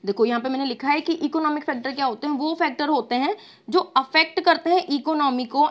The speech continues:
and इंक्लूड करते हैं। अब इन फैक्टर में क्या क्या आते हैं? इंटरेस्ट रेट आता है आपका, टैक्स रेट, लॉ जो बनाती है आपकी गवर्नमेंट या पॉलिसीज बनाती है, वेजेस का क्या सीन है मार्केट के अंदर,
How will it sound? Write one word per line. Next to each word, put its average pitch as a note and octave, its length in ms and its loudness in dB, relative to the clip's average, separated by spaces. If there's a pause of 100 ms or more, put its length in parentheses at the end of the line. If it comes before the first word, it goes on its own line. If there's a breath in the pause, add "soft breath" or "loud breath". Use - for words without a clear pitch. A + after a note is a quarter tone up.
and D4 220 2
इंक्लूड D4 540 2
करते A#3 320 2
हैं। C4 80 0
अब C4+ 160 4
इन D4+ 100 -2
फैक्टर C4+ 300 -4
में C#4+ 140 -2
क्या C4+ 160 4
क्या C4 140 0
आते G#3+ 320 0
हैं? C#4 180 0 (520 loud breath)
इंटरेस्ट C#4 480 0
रेट D4 180 2
आता C4 260 6
है C4 60 8
आपका, B3 360 6
टैक्स B3 400 0
रेट, B3 380 -2
लॉ B3 340 6
जो C4 140 -2
बनाती A#3+ 440 2
है B3+ 60 2
आपकी A#3 280 6
गवर्नमेंट A3 400 2
या A#3 100 2
पॉलिसीज A#3+ 480 2
बनाती A3 480 0
है, A3 140 4
वेजेस A3 560 0 (160)
का A3+ 200 4
क्या A3+ 420 6
सीन A#3+ 260 -4
है A#3+ 120 0
मार्केट G#3+ 380 -2
के A3+ 80 0
अंदर, G#3+ 380 2